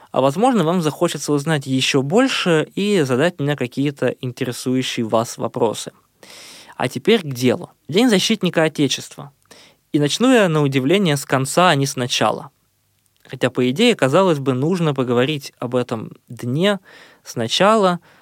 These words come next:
и даже не с момента, когда, собственно говоря, этот день неожиданно стал, э, таким важным,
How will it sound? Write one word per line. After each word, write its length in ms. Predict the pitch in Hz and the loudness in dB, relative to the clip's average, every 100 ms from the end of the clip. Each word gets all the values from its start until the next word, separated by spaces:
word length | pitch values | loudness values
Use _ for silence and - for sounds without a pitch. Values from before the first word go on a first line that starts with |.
| _ _ _ _ _ _ - | _ _ _ _ _ _ -6
и 60 | |
даже 680 | 135 139 123 123 120 113 107 - | 0 2 2 2 2 0 -2 -8
не 140 | 127 | -10
с 100 | - | -6
момента, 380 | 120 185 214 - | -2 0 0 -2
когда, 640 | 143 143 147 143 139 135 - | -4 -2 2 4 4 0 -6
собственно 440 | - 139 - 135 127 | -8 -8 -6 -6 -4
говоря, 520 | 127 127 135 123 123 _ _ _ _ _ | 0 0 2 2 0 _ _ _ _ _
этот 240 | 131 135 - | -8 -8 -8
день 400 | 120 139 120 104 _ - _ _ | 0 0 0 -6 _ -20 _ _
неожиданно 640 | 131 131 131 139 123 120 | 0 0 2 0 -2 -4
стал, 460 | 117 - 123 117 - _ _ _ _ _ | -6 0 2 2 0 _ _ _ _ _
э, 180 | - 110 147 | -14 -12 -10
таким 340 | 131 - 123 | -10 -4 -4
важным, 560 | 117 127 120 120 110 104 | 2 2 2 0 -6 -8